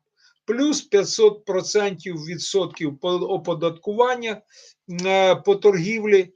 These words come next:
е, він вважає недопустимими. Це навпаки, Лавров сказав, розпалить конфлікт, замість того, щоб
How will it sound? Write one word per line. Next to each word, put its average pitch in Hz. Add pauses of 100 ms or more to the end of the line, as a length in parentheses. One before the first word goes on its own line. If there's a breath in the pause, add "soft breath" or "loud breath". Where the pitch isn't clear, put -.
(420)
е, 175
він 202
вважає 185
недопустимими. 156 (1400)
Це 214
навпаки, 214
Лавров 180
сказав, 180 (360 soft breath)
розпалить 165
конфлікт, 180
замість 156
того, 180
щоб 160